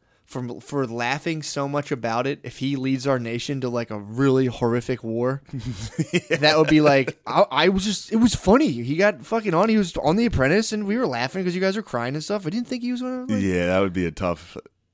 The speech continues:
Speaker 2: we'd
Speaker 1: What,
Speaker 2: have
Speaker 1: what
Speaker 2: to
Speaker 1: did
Speaker 2: be like,
Speaker 1: Iran
Speaker 2: "Oh,
Speaker 1: do? What's,
Speaker 2: sorry."
Speaker 1: what's the problem? What happened?
Speaker 2: Well, Soleimani was like a,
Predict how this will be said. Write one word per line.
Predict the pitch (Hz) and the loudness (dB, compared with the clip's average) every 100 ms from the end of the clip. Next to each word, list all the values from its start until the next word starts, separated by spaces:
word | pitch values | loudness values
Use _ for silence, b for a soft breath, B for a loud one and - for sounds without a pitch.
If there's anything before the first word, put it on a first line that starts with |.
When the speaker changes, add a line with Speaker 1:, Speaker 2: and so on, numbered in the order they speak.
| _ _ - | _ _ -4
Speaker 2:
we'd | 113 | 4
Speaker 1:
What, | 190 | 4
Speaker 2:
have | 92 | 4
Speaker 1:
what | 254 | 4
Speaker 2:
to | |
Speaker 1:
did | 277 | 4
Speaker 2:
be | 240 | 4
like, | |
Speaker 1:
Iran | 220 214 | 2 0
Speaker 2:
"Oh, | 202 | 2
Speaker 1:
do? | 220 123 | 2 4
What's, | 131 - | 2 0
Speaker 2:
sorry." | 175 | -2
Speaker 1:
what's | 196 | -4
the | - | -4
problem? | 214 185 127 | 0 0 -2
What | - 170 | -4 -2
happened? | 185 147 | -2 2
Speaker 2:
Well, | 135 131 123 - | 4 4 4 -4
Soleimani | - - - 220 151 127 113 90 | -8 -6 -2 0 2 2 0 -2
was | 82 78 | -4 -6
like | 85 76 80 | -6 -6 -6
a, | 73 64 57 | -8 -8 -10